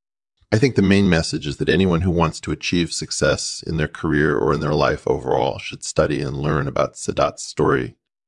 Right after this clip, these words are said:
He was a very successful individual who utilized many different skills and techniques to achieve success.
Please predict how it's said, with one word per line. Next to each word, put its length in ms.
He 260
was 280
a 260
very 360
successful 640
individual 640
who 440
utilized 640
many 220
different 360
skills 460
and 140
techniques 600
to 140
achieve 380
success. 560